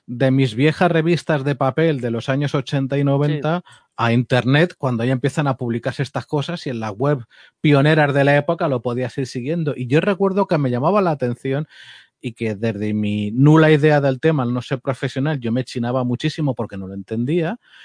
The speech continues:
Speaker 1: era cómo me están contando estos señores que van a sustituir el tonelaje de un M B T por un tercio o algo más de un tercio del peso, porque decían que,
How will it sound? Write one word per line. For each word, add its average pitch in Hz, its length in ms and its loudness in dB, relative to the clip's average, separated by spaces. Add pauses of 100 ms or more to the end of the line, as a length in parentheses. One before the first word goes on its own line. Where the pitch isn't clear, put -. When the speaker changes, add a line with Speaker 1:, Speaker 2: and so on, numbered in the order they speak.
(240)
Speaker 1:
era 131 260 0 (260)
cómo 165 260 2
me 175 100 2
están 156 300 -2
contando 170 480 0
estos 147 260 -4
señores 160 400 -2
que - 100 -6
van 143 200 0
a - 20 -2
sustituir 156 720 -4
el 131 180 -4
tonelaje 127 600 0
de 117 80 -6
un 123 120 -2
M 143 220 0
B 151 160 2
T 196 320 -2 (680)
por 202 320 4 (520)
un 170 260 4
tercio 156 560 0
o 110 260 -4
algo 131 200 2
más 151 180 4
de 156 80 2
un 151 100 0
tercio 147 360 2
del 135 180 0
peso, 190 320 -2
porque 135 240 -4
decían 151 460 -4
que, 123 320 -6